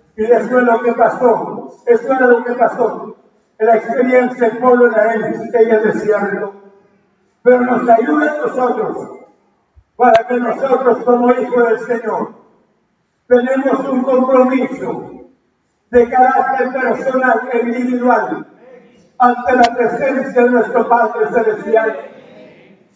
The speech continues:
¿Cuántas personas indecisas en esta vida? Pero que usted y yo estemos definidos con Cristo Jesús. Bien podríamos decir las palabras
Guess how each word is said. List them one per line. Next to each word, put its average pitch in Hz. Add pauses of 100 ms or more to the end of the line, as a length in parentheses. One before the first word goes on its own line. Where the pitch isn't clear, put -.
(200)
¿Cuántas 262
personas 247
indecisas -
en 247
esta 233
vida? 226 (560)
Pero 247
que 254
usted 247
y 254
yo 254
estemos 247
definidos 233
con 226
Cristo 214
Jesús. - (1300)
Bien 269
podríamos 262
decir 240
las 240
palabras 247